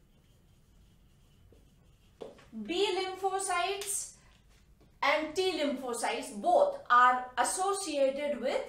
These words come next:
cell-mediated immune system, as well as B lymphocytes help in production of antibodies.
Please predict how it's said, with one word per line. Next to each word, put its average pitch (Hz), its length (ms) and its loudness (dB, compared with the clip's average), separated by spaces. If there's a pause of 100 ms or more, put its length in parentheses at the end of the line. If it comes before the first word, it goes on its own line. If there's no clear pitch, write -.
cell-mediated 277 1700 0
immune 254 500 -2
system, 320 420 -6 (540)
as 320 280 2
well 427 260 0
as - 500 0 (340)
B 370 300 0
lymphocytes 294 880 -2
help 285 580 0
in 294 180 -4
production 226 540 -4
of 320 240 0 (320)
antibodies. 262 1000 -2